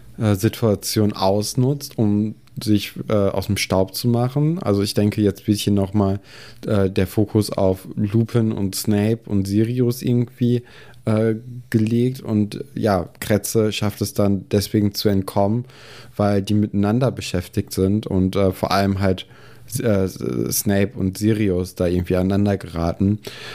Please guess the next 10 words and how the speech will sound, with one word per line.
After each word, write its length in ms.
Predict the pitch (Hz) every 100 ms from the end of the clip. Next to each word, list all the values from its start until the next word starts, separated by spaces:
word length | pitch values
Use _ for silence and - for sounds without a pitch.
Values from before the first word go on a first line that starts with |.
| -
Und, 360 | - 107 98 95
äh, 200 | - 101
dann 340 | 90 90 95
wird, 380 | - 117 135 - - - - - -
ja, 280 | 127 90 92 - -
wird 240 | 98 98 - - - -
Peter 580 | - - 98 113 117 143 143
zu 440 | - 131 127 135
Lord 240 | 135 123 -
Voldemort 580 | 175 226 135 90 92